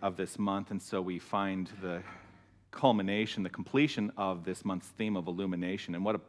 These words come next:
magnificent song choice for that. Thank you so much, Anna. I really appreciate it.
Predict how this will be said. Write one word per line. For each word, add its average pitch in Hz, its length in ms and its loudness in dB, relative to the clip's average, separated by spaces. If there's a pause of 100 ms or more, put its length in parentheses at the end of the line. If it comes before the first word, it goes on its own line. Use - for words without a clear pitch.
magnificent 104 960 0 (280)
song 98 320 2
choice 80 540 -6 (220)
for 85 240 -2
that. 71 400 -6
Thank 101 260 -6
you 87 60 -6
so - 200 -8
much, 73 300 -6
Anna. 67 340 -14
I 107 60 -14
really 85 200 -6
appreciate 71 440 -10
it. 71 140 -14